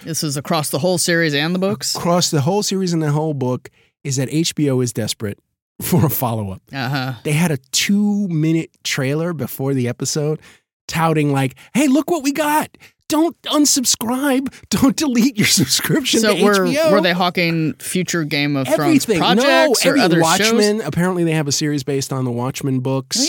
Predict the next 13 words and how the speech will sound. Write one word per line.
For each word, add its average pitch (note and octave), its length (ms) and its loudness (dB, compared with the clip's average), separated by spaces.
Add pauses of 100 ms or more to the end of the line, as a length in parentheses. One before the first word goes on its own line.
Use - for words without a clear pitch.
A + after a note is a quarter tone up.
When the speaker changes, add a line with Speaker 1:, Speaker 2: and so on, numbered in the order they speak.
Speaker 1:
yeah, B3 60 -2
like, C3 100 -2
Tessa E4 180 -2
Speaker 2:
Um, - 40 -6
Speaker 1:
Thompson F#3 300 -6
or A2+ 40 -8
somebody's A#2+ 300 -6
in C3+ 80 -2
that, D3 200 0
Speaker 2:
mm-hmm. D#4 260 -2
Speaker 1:
yeah. B2+ 280 -4 (440)
Speaker 2:
They E3+ 240 0
have, D3 480 0